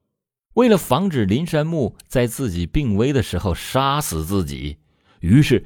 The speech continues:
在王老德的带头之下，四个人跟林山木玩了命，最终林山木被制服，并且被捆绑在桅杆上。但是其余四个人全部受了重伤，奄奄一息，躺在船上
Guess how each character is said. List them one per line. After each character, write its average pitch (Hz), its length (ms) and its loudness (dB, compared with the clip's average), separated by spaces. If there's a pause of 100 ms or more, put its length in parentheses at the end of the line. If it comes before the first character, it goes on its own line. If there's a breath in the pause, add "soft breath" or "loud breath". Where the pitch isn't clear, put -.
(140 loud breath)
在 90 240 2
王 80 300 -2
老 95 200 0
德 85 240 2
的 160 120 2
带 147 240 0
头 120 180 0
之 139 140 2
下， 185 260 -2 (320)
四 143 320 2
个 92 80 2
人 98 180 2
跟 110 160 4
林 104 160 4
山 123 220 2
木 139 180 0
玩 92 200 2
了 170 80 6
命， 196 200 4 (280)
最 139 280 4
终 143 240 2 (240)
林 87 340 -2
山 87 240 -2
木 95 180 -2
被 73 140 -6
制 76 140 -12
服， - 200 -16 (280)
并 98 180 0
且 78 180 -8
被 85 200 -2
捆 - 340 -4
绑 73 180 -2
在 67 120 -10
桅 73 160 -8
杆 71 180 -8
上。 - 180 -16 (1160)
但 90 260 0
是 73 220 -8 (140 soft breath)
其 127 360 2
余 104 220 4
四 123 260 -2
个 80 80 -2
人 60 180 -10 (140)
全 95 500 -6
部 101 140 -4
受 73 240 -8
了 62 100 -16
重 73 160 -10
伤， 69 220 -10 (240)
奄 69 220 -6 (160)
奄 58 120 -10
一 64 140 -16
息， 80 240 -10 (420 soft breath)
躺 95 220 0
在 101 100 2
船 - 320 -2
上 104 180 -2